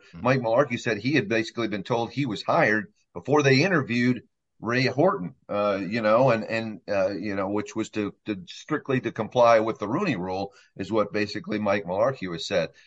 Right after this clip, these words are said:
Speaker 2: And then you follow that up, you know, with, with the, uh, the, the legal discriminate or the racial discrimination suit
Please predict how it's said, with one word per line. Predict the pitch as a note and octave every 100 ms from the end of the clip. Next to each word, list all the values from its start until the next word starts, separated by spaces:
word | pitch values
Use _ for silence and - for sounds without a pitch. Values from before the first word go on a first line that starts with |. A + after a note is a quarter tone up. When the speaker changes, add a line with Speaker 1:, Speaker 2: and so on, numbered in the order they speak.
| _
Speaker 2:
And | - A2+
then | B2
you | A#2
follow | - C3 C3 A#2+
that | B2 C3+
up, | B2 A#2+ _ _
you | G#2 F2+ F2 A#2
know, | A2+ A2
with, | A2+ A#2
with | A#2 A2+ -
the, | A2+ G#2 F#2
uh, | F2 F2 - - C#2 _ F#2
the, | G2 F#2
the | F2 G#2
legal | A#2 B2+ B2
discriminate | G#2 - C3 A#2 A#2+
or | A2
the | A2
racial | A#2 C3+ B2+
discrimination | G#2 F#2 - B2 G#2 E3 - G2+
suit | - G#2+